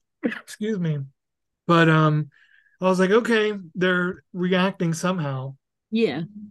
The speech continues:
Speaker 1: So then I did, um, uh, Meet Vanessa was more of a drama as a throwback to the, the blaxploitation movies of the seventies.
Speaker 2: Hmm.
Speaker 1: Um,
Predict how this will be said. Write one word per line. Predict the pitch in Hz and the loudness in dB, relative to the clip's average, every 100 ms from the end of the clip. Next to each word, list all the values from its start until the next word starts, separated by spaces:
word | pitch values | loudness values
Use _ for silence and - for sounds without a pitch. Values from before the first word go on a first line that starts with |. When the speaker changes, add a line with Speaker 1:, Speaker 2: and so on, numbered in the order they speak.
| - - _ _ - | -20 -20 _ _ -6
Speaker 1:
So | 180 | 0
then | 208 254 | 2 2
I | 240 | -2
did, | 175 220 214 196 | 0 2 4 4
um, | 190 180 175 170 180 156 _ _ | 2 0 -2 -4 -6 -12 _ _
uh, | 190 214 | -14 -12
Meet | 254 180 214 233 | -4 0 0 2
Vanessa | 196 190 196 - 185 | 2 2 2 0 0
was | 165 170 180 175 165 165 160 160 - _ _ _ - | 0 2 2 2 0 0 -4 -12 -16 _ _ _ -8
more | 185 202 208 | 2 6 6
of | 190 | 6
a | 180 | 4
drama | 160 165 185 185 175 170 165 - _ | 4 4 4 4 2 2 0 -8 _
as | 180 170 | -6 -4
a | 160 | -4
throwback | - 175 196 202 170 165 160 165 | -6 2 4 4 4 2 0 -4
to | - 170 | -6 -4
the, | 160 156 147 - - | -2 -2 -2 -8 -8
the | 165 156 151 | -2 0 -2
blaxploitation | 139 170 170 165 - 180 165 175 175 170 165 | -4 -2 -2 -2 -6 -4 -4 -2 -2 -2 0
movies | 165 160 160 | 2 2 0
of | 156 | -2
the | |
seventies. | 147 185 165 160 156 143 135 - _ _ _ - | -4 -2 -2 -2 -2 -4 -8 -14 _ _ _ -6
Speaker 2:
Hmm. | 330 370 269 190 156 | -2 0 2 0 0
Speaker 1:
Um, | 156 156 151 151 151 | 2 4 4 4 0